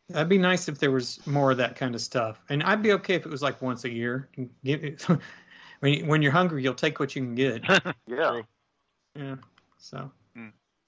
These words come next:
Speaker 1: I just, I always get bummed to get so excited there's gonna be these horror books from D C, like these big anthologies, and it's, and nothing against superheroes, but that's all it is, you know. Like to see,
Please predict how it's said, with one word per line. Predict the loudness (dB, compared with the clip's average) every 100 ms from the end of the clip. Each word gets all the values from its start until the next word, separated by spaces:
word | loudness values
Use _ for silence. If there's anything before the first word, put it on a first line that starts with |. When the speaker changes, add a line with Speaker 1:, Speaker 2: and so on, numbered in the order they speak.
| _ _ _ _ _ _ -8
Speaker 1:
I |
just, | -4 -6 2
I | 6
always | 6 6
get | 4 -2
bummed | 2 4 4
to | 0
get | 0 -2
so | -2
excited | -2 0 0 2 0
there's | -2
gonna | -2 -2
be |
these | -4 -6
horror | 0 4 4
books | 4 0 -2
from | -8 -6
D | -6 -6
C, | -6 0 0 2
like | 2 2
these | -2
big | -2 -2
anthologies, | 0 0 4 4 4 2 -2
and | -2
it's, | -4 -6 -12 -14 -4
and | 2
nothing | 4 4 2
against | 2 2 0 -4
superheroes, | -2 0 2 2 2 -4 -8
but | -12 -8
that's | -8 -2
all | 2 2 2
it |
is, | -2 -4 -6 -12 -18 _ _ _ _ -14
you |
know. | -12 -12 -16 _ _ _ -20 _ _ _ _ _ _ _ _ _ _ _ _
Like | -8 -8
to | -6
see, | -2 2 2 0